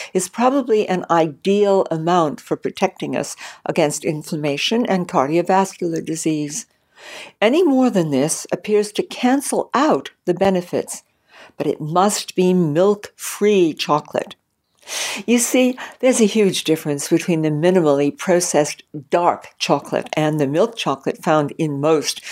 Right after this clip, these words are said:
candies and candy bars. Raw, unsweetened cocoa powder, which is high in antioxidant flavonols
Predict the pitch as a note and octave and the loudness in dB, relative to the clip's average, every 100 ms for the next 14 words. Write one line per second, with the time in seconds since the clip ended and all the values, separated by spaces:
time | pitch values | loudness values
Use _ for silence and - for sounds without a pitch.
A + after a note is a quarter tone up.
0 | - - _ - D3+ C#3 C#3+ B3 C4+ - | -16 -18 _ -8 -2 0 2 0 0 -6
1 | - D3 D3+ D#3+ D3 D3 C#3+ C3+ B2 B2 | -10 -8 -6 -2 0 0 0 0 0 -2
2 | - - _ _ _ _ - - - - | -6 -14 _ _ _ _ -20 -20 -20 -6
3 | D#3 D#3+ E3+ F3+ D3+ D3 C#3 - D#3 D#3 | 2 4 4 2 0 -2 -2 -2 0 0
4 | E3 E3 - D3 C#3 C#3+ C#3 D3+ C3+ C3+ | -2 -4 0 0 0 -4 -4 -2 0 0
5 | D3+ D3 C#3+ C#3 C3+ - - C#3 C#3+ B2+ | 0 0 0 -2 -2 -6 -4 0 2 2
6 | B2+ C3 C#3 - C#3 C#3+ D#3 - - - | 0 0 0 0 0 0 -2 -6 -8 -6
7 | - G#3 F#3+ E3 D3+ D3+ | -2 0 0 0 0 -2